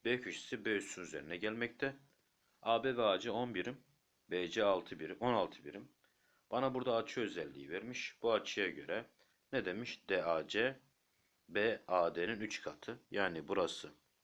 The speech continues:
x iken burası üç x oluyormuş. Buna göre B üssü C üssü noktalarını birleştiren B üssü C doğrusunun parçasının uzunluğu kaç birimdir? Katlama sorularında ne yapıyorduk? Katlanmış kısmı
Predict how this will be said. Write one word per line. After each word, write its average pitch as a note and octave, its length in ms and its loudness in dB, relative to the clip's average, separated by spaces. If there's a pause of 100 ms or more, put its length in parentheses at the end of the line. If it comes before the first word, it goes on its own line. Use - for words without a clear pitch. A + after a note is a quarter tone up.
(100)
x - 220 -12
iken B2 280 2 (600)
burası G2 320 0
üç - 160 -2
x - 220 -10
oluyormuş. - 640 -10 (1000)
Buna C#3 180 2
göre G2+ 340 0
B A#2+ 120 4
üssü G#2 320 -2
C G#2 180 2
üssü F2+ 280 -4
noktalarını E2+ 640 -4
birleştiren E2+ 680 -4 (520)
B G#2 140 4
üssü E2+ 300 -4
C G#2 240 2
doğrusunun D#2 480 -6
parçasının F#2 600 -6
uzunluğu G#2 440 -8
kaç - 300 -4
birimdir? D#2+ 460 -10 (640)
Katlama C#3+ 460 4
sorularında F2 500 0
ne G#2+ 100 -4
yapıyorduk? A2 580 -4
Katlanmış G2 580 0
kısmı B2+ 440 -6